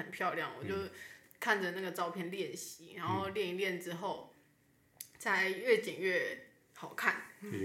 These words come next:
Speaker 2: 越好看。
Speaker 1: 对，然后之后，呃，觉得，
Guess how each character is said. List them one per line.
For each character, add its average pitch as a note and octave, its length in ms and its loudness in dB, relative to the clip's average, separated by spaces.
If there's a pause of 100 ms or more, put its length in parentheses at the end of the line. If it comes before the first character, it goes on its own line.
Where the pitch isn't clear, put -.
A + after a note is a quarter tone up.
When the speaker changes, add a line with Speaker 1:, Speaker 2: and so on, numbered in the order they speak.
(100)
Speaker 2:
越 F2+ 60 0
好 F2 120 -4
看。 - 380 -2
Speaker 1:
对， A#2 320 -4
然 F#3 120 -4
后 G3+ 280 4
之 F#3 180 -4
后， G#3+ 420 2 (520)
呃， F#3+ 340 0
觉 G#3+ 200 8
得， G#3 680 6